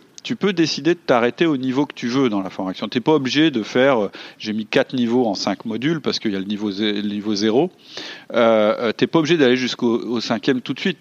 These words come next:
Tu peux passer au, au cinquième beaucoup plus tard. Et, et, et, et l'inverse est vrai. C'est-à-dire que tu peux aussi faire marche arrière temporairement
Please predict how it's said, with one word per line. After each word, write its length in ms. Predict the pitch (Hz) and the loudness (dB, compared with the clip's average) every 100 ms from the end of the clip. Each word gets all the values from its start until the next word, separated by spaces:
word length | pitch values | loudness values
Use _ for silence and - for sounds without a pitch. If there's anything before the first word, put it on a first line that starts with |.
| _ | _
Tu 100 | - | -12
peux 160 | 117 117 | -6 -4
passer 580 | 101 113 - 147 123 - | 0 0 2 2 0 -2
au, 120 | - 110 | -8 -6
au 320 | 107 107 107 | -6 -6 -8
cinquième 440 | - 98 160 160 | -8 -6 -4 0
beaucoup 260 | 123 - 151 | 0 0 -2
plus 180 | - 131 | -4 -2
tard. 320 | 117 92 - _ _ - | -2 -2 -10 _ _ 2
Et, 180 | 143 165 | 2 2
et, 420 | 151 131 139 - 117 | 2 2 2 2 0
et, 60 | 113 - | 0 -2
et 120 | 113 | 0
l'inverse 420 | 117 123 175 - | 2 2 2 2
est 60 | 165 | 0
vrai. 260 | 143 120 - | 2 0 -4
C'est-à-dire 420 | - - 110 135 - | -10 -4 -2 -2 -4
que 100 | 123 | -6
tu 180 | - | -8
peux 140 | 113 139 | -4 -2
aussi 280 | 123 - 143 | 0 -2 0
faire 180 | 139 | 0
marche 260 | 117 110 - | 0 -2 -2
arrière 280 | 107 123 - | -2 -2 -2
temporairement 840 | 120 110 123 113 104 120 170 254 | -4 -2 0 0 0 0 0 -2